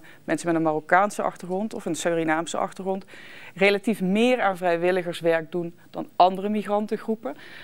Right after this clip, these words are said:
Maar het ligt nog altijd op ongeveer veertig procent, zo'n tien procent lager dan mensen met een Nederlandse achtergrond. Uit nieuw onderzoek, heel recent, staat nog niet in het jaarrapport, blijkt wel dat deze groepen veel meer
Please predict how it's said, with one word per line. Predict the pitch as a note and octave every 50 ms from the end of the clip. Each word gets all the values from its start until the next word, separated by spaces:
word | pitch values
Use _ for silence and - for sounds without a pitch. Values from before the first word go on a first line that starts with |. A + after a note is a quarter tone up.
| - -
Maar | - F3+ F3+
het | F#3
ligt | G#3 G#3 G#3
nog | G3+ -
altijd | - - E3+ F#3 - A3 -
op | - G3 G3+
ongeveer | - G3 F#3+ G3+ G#3+
veertig | G#3 - - B3 A#3 A#3 A#3 - A#3+ - -
procent, | G3+ F3+ D#3+ D#3+ D3+ D3 D#3 -
zo'n | - F3+ E3+
tien | - - A#3 A#3 A3
procent | G#3+ G3 F3+ F3+ E3 D#3
lager | D#3 D3+ D3+ D#3+ - G3+
dan | F#3 G3+
mensen | G3 G3 G3 G3 - A3 G3+ - -
met | - F#3+ G3 -
een | G#3+ G#3+
Nederlandse | G#3+ A3 A#3 A#3+ A3 F3+ E3 D#3 - -
achtergrond. | - - - - D#3 - D#3+ - - - - - - _ - - - - - - - - - - - - -
Uit | - E3+ F3+
nieuw | G#3+ G#3 A#3 C4 C4+
onderzoek, | - - C4 C4+ B3+ B3+ - D#4 E4+ E4+
heel | - G3+ F3 F3
recent, | E3 E3+ - - G3 G#3 A#3 C#4+ D4
staat | - - G3 F3+ -
nog | - D#3+ C#3+
niet | E3+ G3+ A#3+ A#3 -
in | G3 E3
het | D#3 D3+
jaarrapport, | D3 C#3 D3 E3+ F#3 G3+ - - G#3+ A#3 A#3+ - - -
blijkt | E3 F3 F3 F3+ F3+ - A3
wel | G#3+ C#4 C4+ A#3+ A3+ A#3 B3
dat | G3+ G3 G3 F#3+ E3+ D#3+
deze | E3 G3 G#3+ A#3 A3 A3+ A3+
groepen | - - A3 G#3+ - - A#3+
veel | - B3 B3
meer | B3 B3 A#3+